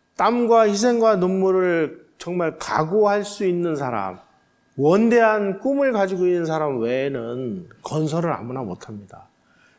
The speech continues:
지금 문재인 정부에서 건설하고 있는 게 뭐가 있어요? 이 사람들은 그냥 자고 일어나면은 국민들로부터 세금 뜯을 생각만 하고 있잖아요. 뭐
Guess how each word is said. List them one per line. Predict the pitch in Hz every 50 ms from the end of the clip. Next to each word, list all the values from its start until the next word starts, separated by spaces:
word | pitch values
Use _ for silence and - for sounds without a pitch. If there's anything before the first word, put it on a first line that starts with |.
| _
지금 | - - 247 254 185 147
문재인 | 160 202 226 233 247 254 240 226
정부에서 | 233 226 220 208 202 190 180 156
건설하고 | - - 160 175 175 196 202 208 208 202 196
있는 | 190 185 175
게 | 147 131
뭐가 | 113 113 127 139 151 180 180
있어요? | 170 160 - - 139 127 147 208 269 - - - _ _ _ _ _ _ _ _ _ _ _ _ _ _ _ _ _ _ _ _ _ _ -
이 | 190
사람들은 | 196 247 254 262 262 262 247 262 254 262 254
그냥 | 240 233 233 240 240 233 233 226 208 185 - - -
자고 | - - - 190 190 220 269
일어나면은 | 262 269 262 247 247 233 214 214 214 220 226 240 262 277 262 - - - - - _ _
국민들로부터 | - - 202 226 233 247 233 226 233 226 220 214 202 202 190 202 - 220 214 208
세금 | 208 - - 254 285 269 302 277 247
뜯을 | 294 269 226 262 220
생각만 | 208 214 214 208 190 190 185 170
하고 | 165 156 147 143
있잖아요. | 131 - 139 127 123 117 120 151 196 240
뭐 | 214 135 123 135 151 165 175 -